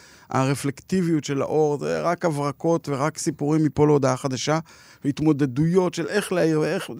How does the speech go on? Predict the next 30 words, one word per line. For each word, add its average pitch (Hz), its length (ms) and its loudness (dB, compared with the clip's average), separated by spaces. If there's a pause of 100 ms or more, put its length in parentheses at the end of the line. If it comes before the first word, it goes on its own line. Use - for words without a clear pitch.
(180)
טירוף. 180 400 6 (800)
והוא 151 260 4
מסתכל 147 360 -2
עליי 120 260 -2
ואומר 120 260 -4
לי, 127 100 -2
"תשמע, 117 420 -2 (180)
הרבה 123 340 -2
אנשים 120 340 -6
ניסו 113 280 -6
לצלם 110 440 -4
לי 113 80 -6
את 110 60 -12
זה 117 140 -4
ולא 120 180 -2
הצליחו, 120 500 -6 (220)
זה 131 140 -2
מאוד 131 240 2
חשוב 113 420 -6
לי." 101 140 -8 (460)
מה 135 80 -2
שאני 147 260 4
לא 139 100 6
יודע 147 280 4
באותה 104 280 -4
נקודה 110 420 -2
זה 113 100 -8
שהוא 131 440 -2 (340)
בערוב 120 360 0
ימיו, 107 300 -2